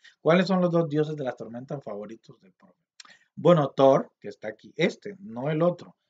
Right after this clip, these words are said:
el que aparece en los Avengers me cae mal, no lo soporto. Este, este, ¿verdad? Este Thor, ¿verdad? Con su martillo, ¿verdad?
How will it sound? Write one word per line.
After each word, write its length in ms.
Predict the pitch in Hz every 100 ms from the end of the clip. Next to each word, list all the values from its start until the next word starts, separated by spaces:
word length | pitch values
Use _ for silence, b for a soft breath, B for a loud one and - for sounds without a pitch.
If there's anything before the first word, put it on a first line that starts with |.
| _ 98
el 100 | 98
que 80 |
aparece 320 | 104 107 110 139
en 80 |
los 140 | 151 127
Avengers 500 | 117 117 131 135 113
me 140 | 107
cae 200 | 107 110
mal, 200 | 104 98
no 160 | 95 107
lo 80 | 117
soporto. 460 | 107 104 95 _ _ _ _ _ _ _ _ _ - b b b _ _
Este, 1400 | 180 180 175 165 151 - - - 139 135 135 131 127 120 107
este, 480 | 92 - 107 98 92 _ _ _ _
¿verdad? 640 | 120 135 135 147 170 175 - _
Este 440 | 160 180 180 208 202
Thor, 500 | - 180 175 190 170
¿verdad? 400 | 127 120 139 151
Con 200 | 127 113
su 140 | 117
martillo, 840 | 110 107 - 156 156 135 123 175 190 _ _ _ _
¿verdad? 640 | - 110 107 117 127 147